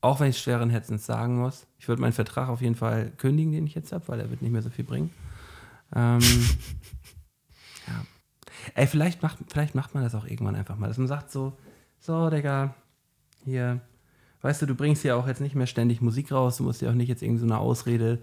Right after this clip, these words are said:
Speaker 1: gönnen, dass man jetzt sagt so, oh, ich brauch das aber dafür für mein Hobby oder so.“ Nee, brauchst du eigentlich gar nicht. So.
Speaker 2: Ich hab in letzter Zeit schon gemerkt, wie ich eigentlich richtig oft, richtig sinnlos auf mein Handy guck.
Speaker 1: Ja.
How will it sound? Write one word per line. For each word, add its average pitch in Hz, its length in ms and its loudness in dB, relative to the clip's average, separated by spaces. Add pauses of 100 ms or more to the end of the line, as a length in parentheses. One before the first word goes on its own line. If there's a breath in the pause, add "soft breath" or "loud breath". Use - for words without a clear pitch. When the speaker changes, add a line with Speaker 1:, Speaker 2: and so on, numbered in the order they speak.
(500 loud breath)
Speaker 1:
gönnen, 123 340 8
dass 120 160 0
man 120 120 6
jetzt 110 160 2
sagt 117 180 2
so, 101 140 -2
oh, 113 80 4
ich 101 100 -2
brauch 113 220 0
das 120 180 -2
aber 110 200 0
dafür 110 420 -2
für - 100 -6
mein 110 240 4
Hobby 123 320 0
oder 117 180 4
so.“ 117 220 2 (360 loud breath)
Nee, 139 180 6
brauchst 120 300 4
du 110 40 0
eigentlich 104 220 0
gar 101 160 -2
nicht. 101 240 -4 (300 loud breath)
So. 104 240 6
Speaker 2:
Ich 98 120 8
hab 101 120 10
in 98 100 8
letzter 98 260 6
Zeit 87 240 4
schon 87 160 0
gemerkt, 80 380 2
wie 78 60 -4
ich 76 180 -6
eigentlich 78 480 -2
richtig 87 560 -4
oft, 78 400 -4
richtig 82 280 0
sinnlos 73 380 2
auf - 140 -4
mein 73 160 0
Handy 73 220 0
guck. 71 200 -2 (160)
Speaker 1:
Ja. 196 300 6